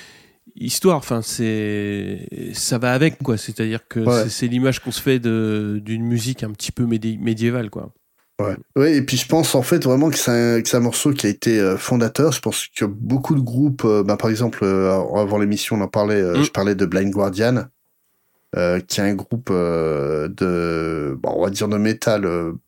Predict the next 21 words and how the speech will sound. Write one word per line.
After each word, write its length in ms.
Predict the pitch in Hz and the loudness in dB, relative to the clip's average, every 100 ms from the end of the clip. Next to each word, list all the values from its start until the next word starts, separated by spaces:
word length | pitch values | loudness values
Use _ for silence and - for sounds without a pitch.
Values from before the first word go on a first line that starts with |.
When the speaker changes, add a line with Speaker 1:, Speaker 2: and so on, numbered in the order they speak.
| _ _ - | _ _ -12
Speaker 2:
pour, 180 | - 92 | -8 -6
pour 160 | - - | -4 -4
simplifier, 580 | 101 - 104 - 139 135 - - - | -4 -4 -4 0 0 0 -6 -8 -2
mais, 140 | 107 107 | 2 4
euh, 480 | 101 101 98 98 98 | 4 4 4 2 0
c'est, 840 | - 107 104 98 95 92 92 90 - _ _ - | -2 0 2 4 4 2 0 -2 -10 _ _ -6
c'est 580 | - - - - - | -4 -4 -2 -4 -4
très, 240 | - - 143 | -2 0 0
très, 180 | - 143 | 2 2
euh, 320 | 135 113 98 | 4 4 2
vraiment 240 | 90 117 123 | 0 0 0
dans 120 | 113 | 0
ce 140 | - 107 | -4 -6
style-là, 420 | - 107 107 123 | -4 0 0 0
très, 320 | - 107 98 - - - | -2 -2 -4 -6 -12 -4
très 240 | 123 123 | -4 -2
conte, 440 | - 131 135 107 - | 0 0 2 -2 0
très 220 | 131 123 | 0 2
acoustique 680 | 120 131 120 - 131 127 - | 0 0 -2 0 -2 -2 -4
et 40 | |
compagnie. 600 | - 98 101 104 143 143 | -4 -2 0 2 2 0